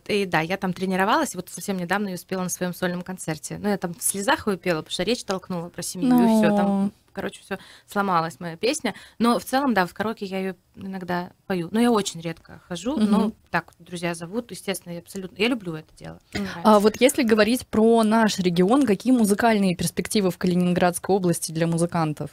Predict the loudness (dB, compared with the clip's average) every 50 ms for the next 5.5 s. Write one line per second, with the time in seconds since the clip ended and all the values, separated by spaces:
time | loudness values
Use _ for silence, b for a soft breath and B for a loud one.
0 | -14 _ -12 -12 -12 -8 -8 -8 -6 -6 -10 -10 -8 -6 -6 -6 -6 -6 -8 -8
1 | -6 -6 -6 -4 -4 -4 -2 -2 -2 -2 -2 -6 -10 -10 -10 -10 -10 -10 -10 -12
2 | -10 -10 -8 -8 -8 -6 -6 -6 -6 -8 -8 -12 -16 -18 -14 -14 -12 -10 -6 -6
3 | -4 -2 0 0 0 0 -4 -6 -6 -6 -6 -6 -8 -8 -12 -16 -14 -14 -16 -14
4 | -12 -6 -6 -6 -6 -4 -6 -6 -6 -4 -4 -4 -4 -4 -4 -4 -6 -6 -4 -2
5 | -2 -2 -4 -6 -8 -12 _ -16 -16